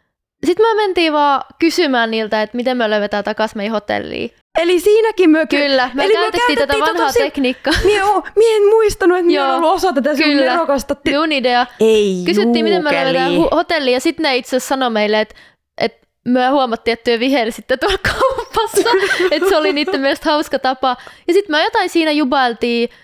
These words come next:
Speaker 1: ja se oli, se oli hauska, ne näytti meille sit tyyliin seuraavan päivän sitä kaupunkia
Speaker 2: Niin oli.
Speaker 1: tai jotain sellaista. Ja sitten vielä, kun me ei kerätty sit enää lopulta nähdä niitä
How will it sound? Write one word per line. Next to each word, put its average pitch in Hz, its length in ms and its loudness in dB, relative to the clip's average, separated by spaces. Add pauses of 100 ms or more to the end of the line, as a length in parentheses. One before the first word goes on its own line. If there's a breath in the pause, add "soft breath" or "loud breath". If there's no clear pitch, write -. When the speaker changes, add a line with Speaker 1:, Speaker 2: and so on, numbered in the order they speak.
(160 soft breath)
Speaker 1:
ja 240 300 0 (640)
se 494 120 -2
oli, 370 200 0
se 480 80 2
oli 440 100 2
hauska, 415 340 0
ne 320 320 -2
näytti 339 360 -4
meille 262 280 0
sit - 320 -10
tyyliin 294 300 -2
seuraavan 262 420 0
päivän 226 280 -2
sitä 240 120 -8
kaupunkia 226 760 -4
Speaker 2:
Niin 262 220 2
oli. 220 100 0
Speaker 1:
tai 254 120 0
jotain 247 280 0
sellaista. 233 560 -2 (880 soft breath)
Ja 277 80 2
sitten 285 320 0
vielä, 247 340 2 (500)
kun 247 100 2
me 262 100 2
ei 262 80 0
kerätty 277 380 -4
sit - 280 -8
enää 240 360 0 (300 loud breath)
lopulta 240 400 0
nähdä 226 260 -2
niitä 196 480 -4